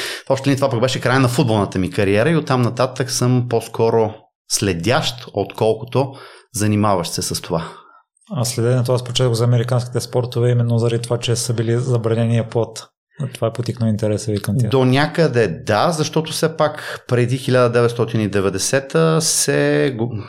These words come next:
Speaker 1: се знаеше Съветския съюз номер едно, Америка номер хиляда и едно или колкото е. Но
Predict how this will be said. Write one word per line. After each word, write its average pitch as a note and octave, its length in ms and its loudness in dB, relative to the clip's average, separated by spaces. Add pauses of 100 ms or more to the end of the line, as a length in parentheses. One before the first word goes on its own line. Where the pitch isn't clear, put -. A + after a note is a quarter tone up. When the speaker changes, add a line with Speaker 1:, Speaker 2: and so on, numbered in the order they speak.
(200)
Speaker 1:
се - 140 -2
знаеше A#2 480 2
Съветския A#2 520 0
съюз - 460 -2
номер G#2 280 2
едно, D3 580 2
Америка B2 840 0 (720)
номер G2+ 440 0 (500)
хиляда G2+ 300 2
и E2 80 0
едно F2 240 0
или E2 140 -2
колкото F#2+ 380 -2
е. E3 100 -2 (560)
Но A2+ 580 2